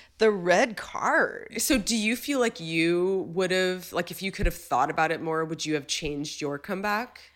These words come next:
Speaker 1: I think I would have just not responded because
Speaker 2: Yeah.
Speaker 1: w-, nothing was, ha-, like, n-, there was no, there was no incident. You know what I
Speaker 2: Yeah.
Speaker 1: mean? It was like this guy from far away and, you know, there's, you know, it's a dog thing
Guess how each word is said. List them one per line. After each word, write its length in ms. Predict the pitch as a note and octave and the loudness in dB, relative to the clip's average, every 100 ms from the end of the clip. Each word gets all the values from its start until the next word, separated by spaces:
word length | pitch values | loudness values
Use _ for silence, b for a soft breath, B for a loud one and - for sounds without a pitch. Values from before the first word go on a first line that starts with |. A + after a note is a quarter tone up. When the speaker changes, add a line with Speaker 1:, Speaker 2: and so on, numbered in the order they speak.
| b b b b b | b b b b b
Speaker 1:
I 100 | - | 0
think 220 | F4+ G4 | 2 4
I 140 | C#4 | 6
would 220 | A3 G3 G3 | 6 4 2
have 120 | E3+ | 2
just 260 | D#3 - | -6 -6
not 320 | C#3+ C#3+ A2+ - | -6 -6 -6 -6
responded 720 | B2+ - D2+ - - - - _ - | -10 -10 -14 -14 -16 -18 -20 _ -6
because 340 | F3 E3+ G#3 G3 | 2 4 4 0
Speaker 2:
Yeah. 60 | |
Speaker 1:
w-, 220 | - E3+ F#3+ | -8 -10 -6
nothing 400 | A#3 B3 C#4+ C#4 | 0 2 2 0
was, 140 | C4 | -2
ha-, 240 | F#3 F3+ - | -4 -6 -6
like, 200 | F3+ - - | -6 -6 -8
n-, 180 | F3 A3 - | -8 -6 -2
there 100 | A#3 | -2
was 160 | A#3 A3 | -2 0
no, 300 | B3+ B3 A3+ b b b _ | 2 2 0 b b b _
there 100 | C#4 | -2
was 140 | C4+ C4 | 0 0
no 160 | B3 - | 0 -2
incident. 600 | E3+ - - G3+ - - | -8 -8 -12 -14 -18 -10
You 80 | G#3 | -2
know 80 | G3+ | 0
what 60 | G3+ | 0
I 40 | |
Speaker 2:
Yeah. 180 | G3 G3+ | 0 0
Speaker 1:
mean? 100 | G#3 | -2
It 60 | |
was 140 | F#3 F3+ | -2 -2
like 160 | F#3 | -2
this 140 | - - | -2 -4
guy 280 | C4+ C4+ C4+ | 2 2 2
from 180 | A#3 G#3+ | 0 -6
far 260 | B3 A#3 | 0 2
away 640 | A3 G3 F#3 F#3 F#3 F#3 | 4 2 2 2 4 2
and, 340 | C3 E3 F3+ - | 2 -2 -4 -6
you 60 | A3 | -2
know, 400 | G3+ F#3+ F#3+ F#3+ | 0 2 0 -2
there's, 400 | G#3+ G#3+ - - - | -4 -4 -4 -6 -12
you 500 | G#2+ - D3 A3+ A3 | -12 -8 -8 -4 -2
know, 240 | G#3+ G#3 | -2 -2
it's 120 | G#3 | -2
a 80 | A#3+ | 0
dog 340 | G3+ F#3 F3+ - | 4 4 4 2
thing 580 | F#3+ F3+ F3 F3 F3 | 2 2 -2 -4 -6